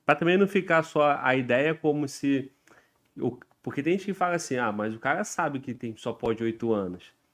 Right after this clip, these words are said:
Só daí do cara saber, pro mundo que ele entra ali, né, cara, que ele incorpora, que ele vai sendo seduzido por essa possibilidade, o cara esquece, pô. É o cara que tá no cadastro reserva do concurso.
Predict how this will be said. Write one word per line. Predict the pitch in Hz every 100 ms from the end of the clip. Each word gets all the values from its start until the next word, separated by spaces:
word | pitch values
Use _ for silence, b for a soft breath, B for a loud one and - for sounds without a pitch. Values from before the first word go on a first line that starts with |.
| _ B B
Só | - 160
daí | 180 175
do | 196
cara | 247 214 175
saber, | 170 156 117 110 156 175 - _ _ _
pro | - 143
mundo | 131 160 226 208
que | 160
ele | 165 156 135 135
entra | 131 131
ali, | 120 127 202
né, | 170
cara, | - 110
que | 107 123
ele | 117
incorpora, | 113 113 104 - 147 151
que | -
ele | 117
vai | 117
sendo | 113 120 113
seduzido | - 127 127 110 113 123 120
por | - 107
essa | 110 -
possibilidade, | 107 104 - 113 117 147
o | 190
cara | 220 262
esquece, | - 294 185 151 -
pô. | 110
É | 120
o |
cara | 120 143
que | 151
tá | 147
no | 160
cadastro | 156 151 151 160
reserva | 165 151 147 147
do |
concurso. | 147 160 165 127 107 -